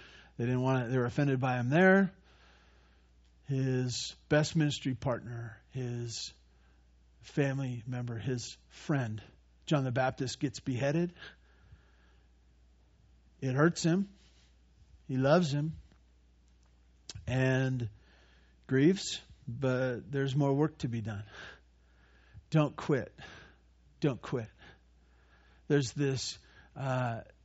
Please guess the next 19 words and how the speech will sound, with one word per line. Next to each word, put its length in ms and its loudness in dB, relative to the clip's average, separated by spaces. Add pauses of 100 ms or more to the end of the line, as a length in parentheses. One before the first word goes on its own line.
(500)
rhythm 520 8
to 120 -4
this 180 -4
passage 760 -2
where 340 -2
Jesus 440 -4
went 140 -2
about 260 -4
His 180 -6
business. 480 -8
We'll 80 -4
see 240 -2
that 180 -6
in 60 -12
the 60 -10
next 220 -14
passage. 220 -10
He 80 -8
just 260 -6